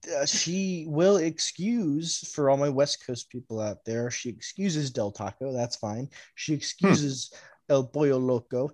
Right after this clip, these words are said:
Speaker 1: That's fine.
Speaker 2: Hmm.
Speaker 1: Uh, Chipotle.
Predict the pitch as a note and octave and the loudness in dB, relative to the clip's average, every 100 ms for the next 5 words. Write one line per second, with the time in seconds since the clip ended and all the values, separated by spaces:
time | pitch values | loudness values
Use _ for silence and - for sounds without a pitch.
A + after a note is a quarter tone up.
0 | - _ - A2 G#2+ - G#2 A2 B2 C#3 | -10 _ -2 0 0 -6 -6 -6 -8 -12
1 | _ _ _ _ _ _ - A2+ G2+ C#3+ | _ _ _ _ _ _ -16 -10 0 6
2 | C#3 C#3 - D#3 F#3+ G#3 C#3+ C3+ D3+ | 6 6 2 -2 0 2 2 0 -2